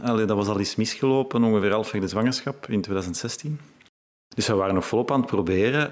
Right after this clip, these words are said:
eh, maar dat is dus, ja, dat zal er niet meer van komen. En we waren toen ook, eh, net een huis aan het bouwen. Allee, de bouwaanvraag was goedgekeurd. Eh,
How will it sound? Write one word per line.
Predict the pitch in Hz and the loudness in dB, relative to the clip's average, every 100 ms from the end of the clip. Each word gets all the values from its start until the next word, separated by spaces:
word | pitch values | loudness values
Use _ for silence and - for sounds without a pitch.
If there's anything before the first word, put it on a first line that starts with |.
| - | -4
eh, | 101 95 92 95 98 | -2 -2 -2 -4 -2
maar | 87 85 90 | -4 -4 -6
dat | 82 | -6
is | 80 | -6
dus, | 78 76 - | -6 -6 -6
ja, | 85 85 82 - | -4 -4 -6 -8
dat | 95 | -6
zal | - 87 | -4 0
er | 87 | 2
niet | 90 | 2
meer | 85 | 2
van | 87 82 | 0 -2
komen. | - 95 113 127 - - - - - - | 0 0 0 -2 -6 -20 -20 -16 -16 -8
En | 135 120 | -2 0
we | |
waren | 104 104 101 | 2 0 0
toen | 110 120 | 2 2
ook, | 120 120 | 2 0
eh, | 110 101 95 95 95 | 2 4 4 2 0
net | - 101 101 - | 0 0 0 0
een | 92 | 2
huis | 87 85 104 | 2 2 0
aan | 104 | 0
het | 85 | 0
bouwen. | 80 80 76 - - _ _ - | 0 -4 -6 -12 -20 _ _ -10
Allee, | 90 | -8
de | 85 | -4
bouwaanvraag | 82 90 90 92 92 | -2 0 2 0 -4
was | - - | -4 -8
goedgekeurd. | 87 92 - 90 85 - - - | -8 -8 -2 -2 -2 -8 -16 -12
Eh, | 95 87 | -8 -6